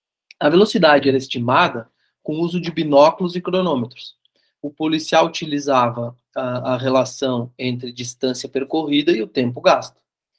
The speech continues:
para determinar a velocidade do veículo. Cronometrava-se o tempo que o veículo levava para percorrer a distância entre duas faixas fixas, cuja distância era conhecida. A lombada eletrônica é um sistema muito preciso, porque a tecnologia elimina os erros do operador,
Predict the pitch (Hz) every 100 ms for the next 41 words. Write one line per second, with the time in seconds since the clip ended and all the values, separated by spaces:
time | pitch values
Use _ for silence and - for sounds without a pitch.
0 | _ _ 135 135 139 139 135 143 147 127
1 | 143 175 139 - 113 110 123 165 185 -
2 | - _ _ _ _ _ _ _ _ _
3 | _ _ _ _ _ _ _ _ _ _
4 | _ _ _ _ _ _ _ _ _ -
5 | 208 226 226 220 208 190 185 196 - 196
6 | 196 196 185 175 165 156 151 151 160 160
7 | 156 160 185 190 202 196 185 190 175 151
8 | 156 160 - 160 175 196 220 190 143 131
9 | 131 131 127 - - - - - 120 120
10 | - _ _ _ _ - 139 135 135 -
11 | 151 151 170 - 175 185 160 123 - -
12 | 151 170 170 156 147 156 170 175 208 214
13 | - 156 - - 170 170 165 - 190 190
14 | - 214 131 127 123 143 143 147 151 151
15 | 147 147 175 165 165 175 160 147 147 156
16 | - 156 165 165 170 175 120 -